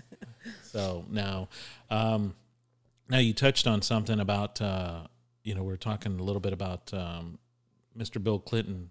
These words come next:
He did not have sexual relations, and that made me think about Mister Al Gore, the most crooked son of a bitch out there.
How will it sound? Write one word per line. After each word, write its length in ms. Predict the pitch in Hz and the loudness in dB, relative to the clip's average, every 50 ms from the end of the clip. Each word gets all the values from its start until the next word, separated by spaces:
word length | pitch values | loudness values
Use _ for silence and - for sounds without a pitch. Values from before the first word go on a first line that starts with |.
| _ - | _ -16
He 160 | 101 98 101 | -12 -10 -10
did 140 | 95 101 92 | -8 -8 -8
not 160 | 95 92 92 | -8 -8 -8
have 180 | 101 95 87 | -8 -8 -8
sexual 400 | - - 107 95 - - 95 87 | -4 -4 -4 -4 -4 -6 -6 -4
relations, 460 | 87 90 98 101 98 - 98 87 - - | -2 0 0 0 0 -2 -4 -4 -4 -4
and 100 | 87 90 | -4 -4
that 140 | 98 101 | -4 -4
made 320 | 95 98 101 98 90 92 - | -2 -2 -2 -4 -4 -6 -8
me 120 | 92 87 | -10 -10
think 300 | 87 - 110 110 110 - | -8 -6 -4 -4 -4 -4
about 320 | 104 87 90 87 90 87 - - - - - - - - - _ - | -4 -6 -6 -6 -6 -8 -10 -14 -20 -20 -20 -20 -20 -20 -20 _ -10
Mister 320 | - 113 - - 104 98 - - | -10 -8 -6 -4 -6 -6 -4 -4
Al 220 | 101 107 101 95 | -2 -2 -2 -2
Gore, 480 | 95 95 101 101 104 101 92 90 85 82 - - _ _ _ _ _ _ _ _ _ _ _ - | -2 0 2 2 4 2 0 -2 -6 -10 -14 -20 _ _ _ _ _ _ _ _ _ _ _ -20
the 80 | - 92 | -14 -10
most 220 | 90 87 - - | -8 -8 -8 -8
crooked 420 | - - - 113 - - 107 95 | -6 -2 -2 -2 -2 -4 -8 -4
son 240 | - - - 113 104 | -4 -2 -2 0 -2
of 80 | 101 95 | 0 -2
a 120 | 95 95 | -2 -4
bitch 360 | 90 92 - 110 107 104 - - | -4 -4 -2 -2 -2 -2 0 -2
out 200 | 104 98 101 - | -2 -2 -2 -2
there. 260 | - 101 98 101 104 | -4 -4 -4 -4 -8